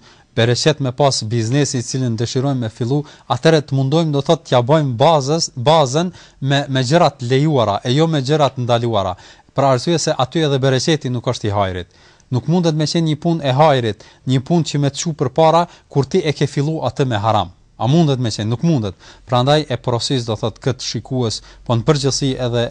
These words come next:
edhe shikues i tjerë, që të kenë kujdes nga, nga gjitha ato marrëdhëniet apo transaksionet apo m-, huamarrja apo dhënjet, të cilat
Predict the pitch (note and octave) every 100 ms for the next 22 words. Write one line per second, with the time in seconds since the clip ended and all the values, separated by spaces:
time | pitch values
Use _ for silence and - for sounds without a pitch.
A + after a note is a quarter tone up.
0 | A#2+ A2+ A2+ A2 A#2 - D3+ B2+ A2+ -
1 | D3+ D#3 - - - C3+ - F#3 - C#3+
2 | C3 D#3 - B2 B2 B2 - - _ A#2+
3 | A#2 B2+ G#2+ E3+ - C#3+ C3+ - C3+ B2
4 | A#2 A#2 B2+ C#3+ C3 A#2 - G#2 A#2 G#2+
5 | A#2+ - A#2 - C#3 C3+ B2+ B2 A2 -
6 | A2 A2+ A#2 B2 G#2+ - - - D3 C3
7 | C3 C#3+ C3 B2+ A2+ - A2+ C#3+ D3 C3+
8 | - - C3+ B2+